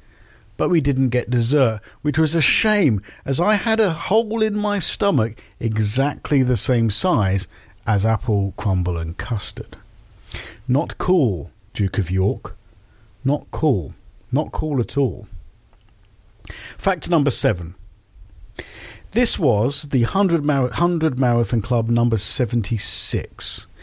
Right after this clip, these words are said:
in seven years and three weeks. It was the eleventh Marathon and Above of twenty twenty-two, my third road marathon in four weeks.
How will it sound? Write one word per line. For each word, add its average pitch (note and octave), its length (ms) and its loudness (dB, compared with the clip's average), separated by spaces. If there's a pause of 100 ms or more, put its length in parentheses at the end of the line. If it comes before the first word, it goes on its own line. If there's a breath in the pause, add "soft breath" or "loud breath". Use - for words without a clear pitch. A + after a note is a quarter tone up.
(200 loud breath)
in G#2 140 2
seven F3 840 0
years F#2+ 640 0 (220 loud breath)
and A2+ 160 0
three B2+ 520 0
weeks. - 600 -6 (560 loud breath)
It C#3 80 2
was B2 180 4
the C#3 160 4
eleventh C3+ 800 0
Marathon D#3 560 2
and E3+ 160 4
Above G#2+ 340 2
of A#2 120 -4
twenty A2 340 0
twenty-two, G#2+ 840 -2 (260 loud breath)
my C#4+ 140 2
third A2+ 720 2
road C#3+ 400 0
marathon G2+ 640 0 (220 loud breath)
in G#2+ 160 2
four G2+ 560 0
weeks. G2+ 500 -2